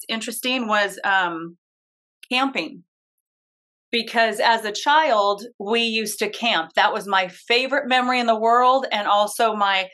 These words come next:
one of the, the most difficult ones, 'cause my dad was volatile. He was an alcoholic. So there would be, you know, he'd wanna take photos of all of us as a family. Well, we're camping for four,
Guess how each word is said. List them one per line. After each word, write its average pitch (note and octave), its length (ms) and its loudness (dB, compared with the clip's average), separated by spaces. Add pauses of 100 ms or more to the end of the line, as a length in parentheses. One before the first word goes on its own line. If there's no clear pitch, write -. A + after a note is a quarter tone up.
(200)
one G#3 160 0
of G3+ 160 0
the, F#3 260 -4 (120)
the F3+ 260 -2 (240)
most G3+ 280 -4
difficult A#3+ 500 0
ones, E3+ 320 -2
'cause G3 180 -8
my G3 160 0
dad G3 260 2
was F#3+ 160 -6
volatile. A3 680 2 (420)
He G#3 80 -4
was G#3 140 -2
an G3+ 60 -2
alcoholic. G3 680 2
So G#3 160 -6
there G#3 160 4
would G#3 160 -2
be, F#3+ 340 -2 (460)
you G3+ 80 -6
know, F3+ 160 0
he'd G3+ 180 -6
wanna G3 200 0
take G3 260 -6
photos C#4+ 420 2
of G#3+ 140 4
all G3 180 2
of G3 80 -2
us - 160 -4
as F#3 100 -6
a F#3 60 -6
family. A3 600 0
Well, F#3 220 0
we're G3 140 0
camping C#4+ 420 -4
for G3+ 200 -6
four, G3 380 0